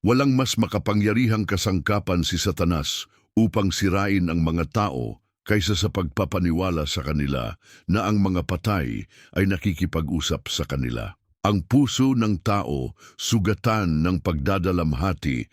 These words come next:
ay nagiging bukas na bukas sa ganitong patibong, sapagkat kapag ang pag-ibig ay nasugatan, ang isip ay nagiging mahina. Ngunit sinabi ng kasulatan sa awit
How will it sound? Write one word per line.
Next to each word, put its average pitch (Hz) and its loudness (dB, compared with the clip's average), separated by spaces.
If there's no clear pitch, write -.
ay 107 2
nagiging 107 2
bukas 98 0
na 95 4
bukas 85 -2
sa - -
ganitong 85 0
patibong, 69 -2
sapagkat 101 -2
kapag 117 -2
ang 110 0
pag-ibig 85 0
ay 90 2
nasugatan, 87 0
ang 82 -2
isip 139 0
ay 107 2
nagiging 92 0
mahina. 76 -2
Ngunit 117 2
sinabi 113 0
ng 104 0
kasulatan 101 0
sa - -4
awit 113 0